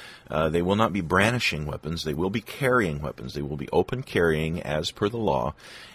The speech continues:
and they will be doing this in open defiance of the rules of Plymouth State University, which are in violation of the law.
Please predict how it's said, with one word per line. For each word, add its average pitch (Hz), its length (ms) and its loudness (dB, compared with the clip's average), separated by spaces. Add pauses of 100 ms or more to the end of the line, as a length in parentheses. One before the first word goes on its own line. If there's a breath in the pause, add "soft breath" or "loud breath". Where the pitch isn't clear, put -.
(120)
and 80 200 0
they 85 140 0
will 80 140 0
be 78 160 -6
doing 117 260 2
this 107 220 0
in 85 160 -2
open 107 300 2
defiance 101 800 0 (120)
of 85 360 0
the 78 500 -2
rules 85 640 0
of 73 320 -4
Plymouth 92 260 -2
State - 420 -2
University, 76 680 -2 (360 loud breath)
which - 320 2
are 95 180 8
in 110 120 4
violation 90 560 2
of 110 100 -6
the 110 80 -2
law. 127 300 -2